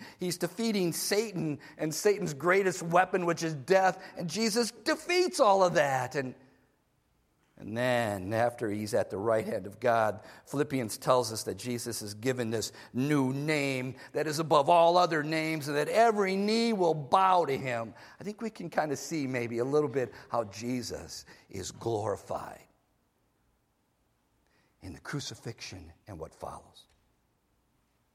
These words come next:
But how is God the Father? How is God the Father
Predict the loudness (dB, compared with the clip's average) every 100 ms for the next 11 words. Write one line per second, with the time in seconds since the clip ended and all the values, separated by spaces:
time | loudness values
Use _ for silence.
0 | _ _ _ _ _ _ _ _ _ _
1 | _ -10 -6 -6 -6 -8 -6 -6 -6 -12
2 | -10 -12 -14 -20 -20 _ _ _ _ _
3 | _ _ _ _ _ _ _ _ _ _
4 | _ _ _ _ _ _ _ _ _ _
5 | _ _ _ _ _ _ _ _ _ _
6 | -12 -4 -4 -2 -2 -2 -2 -8 -8 -6
7 | 0 0 -2 -10